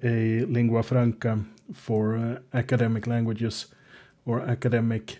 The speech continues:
lazy, functional programming languages. There were about three or five. No, it was worse. Uh, generally, a scientific paper started with,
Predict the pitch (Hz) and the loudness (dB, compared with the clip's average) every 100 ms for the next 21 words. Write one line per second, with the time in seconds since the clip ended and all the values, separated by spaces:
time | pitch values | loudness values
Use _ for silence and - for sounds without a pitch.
0 | _ 147 117 120 117 - - 117 110 101 | _ 0 4 4 2 -2 -4 -2 -2 -4
1 | - - 117 113 107 - 113 104 - 120 | -10 -8 -4 -2 -4 -6 -4 -4 -2 -2
2 | 107 110 107 104 104 107 107 107 101 - | 0 0 -2 -2 -4 -4 -4 -4 -6 -14
3 | - - - _ 127 120 120 117 113 110 | -20 -20 -20 _ 0 4 4 2 2 -2
4 | - 123 110 110 107 - - 123 113 110 | -4 -4 -2 -2 -4 -8 0 2 4 2
5 | 110 - 131 156 147 165 143 120 107 - | -2 -4 -2 2 6 8 8 8 4 -2
6 | - 160 117 135 139 107 - - - - | 0 2 6 6 6 4 -2 -10 -20 -20
7 | - _ _ - 127 123 131 131 143 147 | -20 _ _ -2 2 2 2 4 6 8
8 | 139 127 117 127 - - 123 120 127 120 | 6 6 4 0 -4 0 0 2 2 2
9 | 113 127 120 - 131 123 127 107 - 123 | 2 -2 -2 -2 0 0 0 -6 0 2
10 | 120 113 107 113 117 | 2 -2 -2 -4 -4